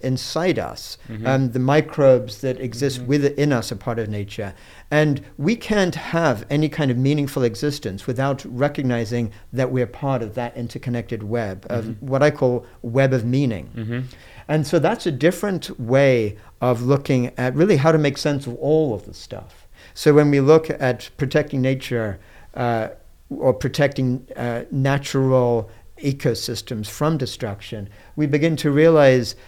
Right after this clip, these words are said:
Speaker 1: that it's not a matter of how much t-, can they be valued at in some marketplace, but their intrinsic worth. And in fact, the, as soon as we try to apply dollar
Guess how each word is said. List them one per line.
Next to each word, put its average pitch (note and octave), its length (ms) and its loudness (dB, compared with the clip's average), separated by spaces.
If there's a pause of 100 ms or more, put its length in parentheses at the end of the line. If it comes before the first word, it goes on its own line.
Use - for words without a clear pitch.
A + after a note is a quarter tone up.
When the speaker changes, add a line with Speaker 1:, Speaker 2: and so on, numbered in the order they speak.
(120)
Speaker 1:
that D#3 100 6
it's C#3+ 100 0
not F#3 140 6
a E3 40 4
matter D3+ 280 6
of A#2 100 4
how D3+ 220 0
much C#3+ 380 2 (160)
t-, D3+ 120 -12
can C3+ 220 0
they C3 140 2
be A#2 140 -2
valued A2+ 720 -2
at G#2 260 -6
in G#2+ 100 -6
some A2 260 -4
marketplace, A#2 800 -6 (240)
but C#3 160 0
their C#3+ 160 2
intrinsic D3 640 -4
worth. B2 640 -4 (560)
And C#3+ 220 2
in C#3+ 100 2
fact, C#3+ 380 2
the, C3+ 280 2
as C3+ 160 -2
soon E3+ 180 2
as D3+ 120 -2
we C3 200 0
try C#3+ 200 2
to B2 140 0
apply C3 460 2
dollar A#2+ 580 2